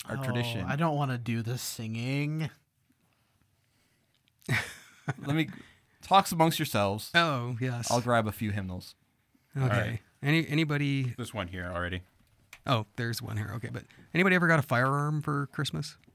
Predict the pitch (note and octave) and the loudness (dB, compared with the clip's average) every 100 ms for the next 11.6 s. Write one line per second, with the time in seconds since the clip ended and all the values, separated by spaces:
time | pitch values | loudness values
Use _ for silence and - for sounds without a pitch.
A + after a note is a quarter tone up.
0 | _ - A#2 C3+ B2 G2 G2+ G2 B2 F#3 | _ -6 -2 0 -2 -2 0 0 0 -2
1 | - _ _ C3 D#3 D#3 E3 - _ _ | -6 _ _ -2 -2 -2 -8 -12 _ _
2 | C3 B2+ A2+ - - C#3 F3+ G3+ C4+ C#4+ | -8 -6 -6 -10 -14 -8 -2 0 0 -2
3 | C#4 - A#2+ A#2+ C3+ G#2+ A#2+ D3 D#3+ E3 | -2 -2 0 0 0 -6 -6 -8 -10 -12
4 | _ _ _ G#3+ D#3 - _ C3+ C#3 - | _ _ _ 4 4 -4 _ -10 -10 -12
5 | - - _ _ E3+ F3 E3 B2 G#2 - | -20 -20 _ _ -4 -2 -2 -2 -4 -8
6 | _ _ _ _ _ _ _ _ D3 D3+ | _ _ _ _ _ _ _ _ 4 6
7 | D3 D3+ D3 D3 - _ _ A#2 G#2+ G#2+ | 6 6 2 -2 -10 _ _ 4 6 4
8 | G#2+ - - A2+ A#2 A2 A2 G2+ G2+ F#2+ | 2 -4 -4 0 2 2 2 0 -2 -6
9 | - G2 F#2+ F#2 - - - _ _ G#2+ | 0 4 4 2 -4 -12 -16 _ _ 4
10 | A#2 A2 G#2+ A2 A2+ - - - C#3+ - | 8 8 8 4 -2 -16 -6 0 2 4
11 | G2+ - F#2+ G2+ - | 2 4 2 2 -2